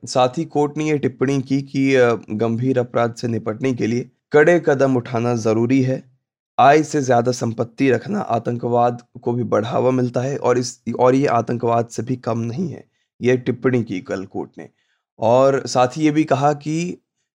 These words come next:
जो एफ़आईआर की कॉपी है वो भी देनी जरूरी नहीं है अगर ईडी आपके घर रेड कर रहे हैं तो।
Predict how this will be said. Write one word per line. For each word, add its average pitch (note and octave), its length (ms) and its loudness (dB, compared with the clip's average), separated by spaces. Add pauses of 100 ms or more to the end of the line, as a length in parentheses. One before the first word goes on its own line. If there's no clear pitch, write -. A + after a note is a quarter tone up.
जो - 160 -14
एफ़आईआर D#3 500 4
की C#3+ 160 -2
कॉपी B2+ 400 2
है G#2+ 300 -8 (460)
वो C#3 180 2
भी D#3 140 0
देनी C#3 260 2
जरूरी B2 400 2
नहीं B2 260 0
है C3 180 -2
अगर A#2 460 0
ईडी A2+ 260 -2
आपके G#2+ 400 -4
घर A2 200 -8
रेड G#2+ 240 -2
कर A2 160 -6
रहे G#2 200 -8
हैं G#2 140 -10
तो। C3+ 220 -10